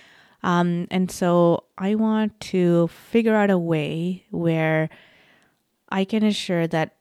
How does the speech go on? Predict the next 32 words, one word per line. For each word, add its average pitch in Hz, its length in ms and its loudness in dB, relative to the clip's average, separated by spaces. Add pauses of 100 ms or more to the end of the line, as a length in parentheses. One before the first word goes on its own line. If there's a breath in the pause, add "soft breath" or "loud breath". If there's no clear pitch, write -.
(200)
our 185 200 2
resources 165 840 0
and 170 240 -6
tools 160 460 -2
are 151 100 0
able 165 380 0
to 160 440 -2
meet 185 340 0
you 170 280 4
where 165 220 4
you're 180 240 4
at 156 260 -2 (640)
and 175 180 4
then 170 260 0
take - 420 -2
you 160 220 4
through 170 220 2
a 170 60 4
journey 170 640 0 (640 soft breath)
that 165 120 0
makes 160 260 -6
sense. 143 440 -6 (540 soft breath)
Um, 165 500 -2
and 175 160 4
it's - 240 -2
not 160 640 -2 (280)
set 180 280 2
up 175 180 2
in 165 100 4
a 160 80 4
way 156 440 0
where 147 440 -2